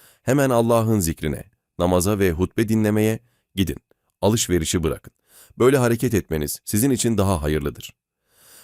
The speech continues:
Resul-i Ekrem aleyhisselam irad ettikleri bir hutbelerinde bu mevzuda şöyle buyurmuşlardır: "Biliniz ki Allah Teala Cuma'yı bu makamda, bu senenin bu ayında, bu günde farz kıldı.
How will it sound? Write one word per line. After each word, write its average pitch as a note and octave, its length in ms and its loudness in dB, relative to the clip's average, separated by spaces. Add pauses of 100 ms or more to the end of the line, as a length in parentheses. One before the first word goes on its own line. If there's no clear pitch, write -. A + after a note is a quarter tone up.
(140)
Resul-i C#3 340 4
Ekrem B2 300 2
aleyhisselam A2 600 2
irad G2+ 280 2
ettikleri G2 480 -2
bir F#2 100 2
hutbelerinde E2+ 720 0 (360)
bu C3+ 80 0
mevzuda B2 480 2
şöyle D#2+ 360 0
buyurmuşlardır: D2+ 720 -4 (400)
"Biliniz A2 340 2
ki B2 220 0 (380)
Allah A2+ 280 0
Teala G#2+ 460 2
Cuma'yı G2+ 500 0
bu F2+ 80 0
makamda, D#2+ 560 0 (260)
bu C3 100 0
senenin A#2+ 500 0
bu G2 140 2
ayında, D#2+ 400 -2 (380)
bu C#3 140 2
günde A2 320 2
farz D#2+ 280 -4
kıldı. - 280 -8